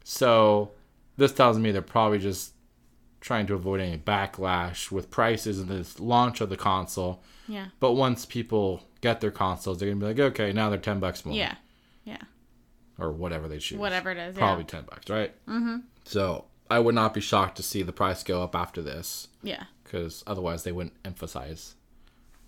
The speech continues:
Speaker 2: A
Speaker 1: or
Speaker 2: time frame.
Speaker 1: Yeah.
Speaker 2: Yeah.
Speaker 1: All right. Well, that's it for our, uh, general ass news.
Speaker 2: General ass <laughs> news.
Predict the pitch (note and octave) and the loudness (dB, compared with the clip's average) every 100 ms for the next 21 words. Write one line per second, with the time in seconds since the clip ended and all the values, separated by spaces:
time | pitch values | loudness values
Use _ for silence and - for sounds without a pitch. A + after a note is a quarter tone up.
0 | - _ - - G3 G3 F#3 F#3 F3 A3+ | -20 _ -10 -4 -4 -4 -8 -8 -10 -8
1 | A#3 - - B3 - - _ - _ _ | -6 -6 -6 -10 -10 -16 _ -20 _ _
2 | - F2+ C3 A#2+ - - - - F#2+ G#2 | -8 -4 -2 -2 -6 -18 -14 -4 -2 -2
3 | A2 A#2 - A#2 G#2+ G2+ G2 F#2+ - F#2 | -2 -4 -4 -4 -2 0 -2 -4 -10 -8
4 | F#2 F#2 G2+ F#2+ G2+ G#2+ G#2+ G#2 G#2 G2+ | -6 -6 -8 -6 -4 -2 -2 -2 -2 -4
5 | G2 G2+ G2+ G#2+ A#2+ B2+ - - G#3+ G#3 | -6 -4 -2 -2 -4 -8 -16 -10 -4 -2
6 | G#3+ G3+ F#3 A3 A#3 B3 A#3 C4 D4+ D#4+ | 0 2 2 2 2 4 4 2 0 -4
7 | - | -6